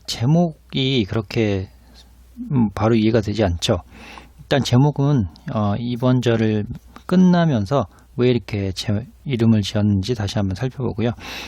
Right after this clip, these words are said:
우선 사점오 절에는, 어, 상수 계수를 갖는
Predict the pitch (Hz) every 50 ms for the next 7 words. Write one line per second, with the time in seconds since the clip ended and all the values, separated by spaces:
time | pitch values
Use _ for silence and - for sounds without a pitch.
0 | - - - - 117 107 120 113 113 101 - 151 - - - 175 160 127 107 101
1 | 110 110 107 98 98 117 123 92 85 - - - - - - - - _ _ -
2 | 107 98 98 98 101 - - - - - 175 180 170 202 190 156 123 104 123 113
3 | 107 104 98 98 92 - - - 113 104 104 113 151 196